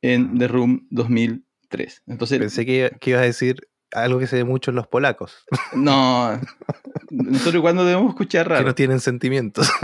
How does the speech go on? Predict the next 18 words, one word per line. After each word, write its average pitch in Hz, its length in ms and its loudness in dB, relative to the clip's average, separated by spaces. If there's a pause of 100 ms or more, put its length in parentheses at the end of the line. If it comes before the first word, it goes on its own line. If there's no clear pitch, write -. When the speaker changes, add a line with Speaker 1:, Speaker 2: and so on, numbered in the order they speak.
Speaker 2:
<laughs> - 260 -4
Speaker 1:
Entonces, 151 320 0 (520)
la 143 160 2
próxima 220 360 2
vez 220 100 2
que, 196 400 2
que, 143 600 0 (200)
que 131 120 -4
se 143 120 -2
enfrenten 180 460 0
a 180 60 2
un 170 80 4
idioma 170 360 2
particularmente 196 840 0
de 190 180 2
Europa 180 420 2
del 180 120 2
Este, 247 460 -2